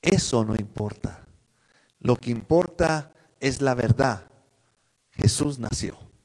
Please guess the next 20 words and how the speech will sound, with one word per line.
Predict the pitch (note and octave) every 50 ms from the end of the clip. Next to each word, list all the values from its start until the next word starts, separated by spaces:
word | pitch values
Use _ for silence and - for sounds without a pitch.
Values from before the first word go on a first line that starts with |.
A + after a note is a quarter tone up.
| _ -
Amén. | - B2 D#3 F3+ G3+ G#3 - - - - - _ - - - - - - _
Esa | - - - - - B3+
es | - -
la | F#3+ D#3
verdad. | C#3 A#2+ A2 G#2 - - - - - _ _ _ _ _ _ _ _ _ _ _ _ _ _ _ _
¿Y | - G3+
cómo | F#3+ - C4 C#4+ D4 C#4+
podemos | C#4 B3 A#3+ B3+ B3+ B3 -
saber | A#3 G#3 G#3+ A3+ A3 -
que | A#3+
Él | A#3 A#3
es | A#3 A3+
real? | A3 G#3+ A3+ B3+ C#4 C#4 A#3+ F3+ C#3 - - - - - - _ _ _ _ _ _ _ _ _ _ _ _ _ _ _ _ _ _
¿Cómo | - A3+ C#4 D4+ D4+
podemos | - A#3+ A3+ A#3 A#3+ B3+ A#3
saber | - G#3+ G#3+ A3+ A3+
que | - -
Él | A3+ A#3
es | A#3 A3
real? | G#3+ G#3+ A#3+ C4 C4 F3+